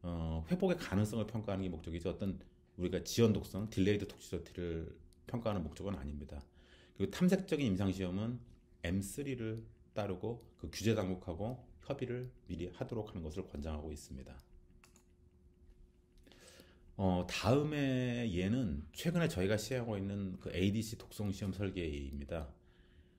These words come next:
그 사이노몰그스에서 반복 투여 독성을 수행하는 시험인데, 개체수를, 개체수를 어떻게든 줄이기 위해서 시험을 설계를 하였습니다. 그래서 여기서 보면 첫 번째로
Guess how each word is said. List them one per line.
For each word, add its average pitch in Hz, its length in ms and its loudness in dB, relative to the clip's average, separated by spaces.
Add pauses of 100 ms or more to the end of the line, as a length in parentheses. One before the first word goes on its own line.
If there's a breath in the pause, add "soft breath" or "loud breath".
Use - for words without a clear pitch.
그 - 80 -4
사이노몰그스에서 135 960 0
반복 87 320 -2
투여 110 160 0 (220)
독성을 98 340 -4
수행하는 117 420 -2
시험인데, 80 680 -2 (360 soft breath)
개체수를, 123 600 0 (280)
개체수를 - 520 0
어떻게든 107 420 0
줄이기 85 300 -6
위해서 90 160 -2
시험을 87 320 -4
설계를 123 340 -2
하였습니다. 73 460 -6 (260 loud breath)
그래서 117 160 2
여기서 107 240 4
보면 107 300 0
첫 - 160 -12
번째로 90 520 0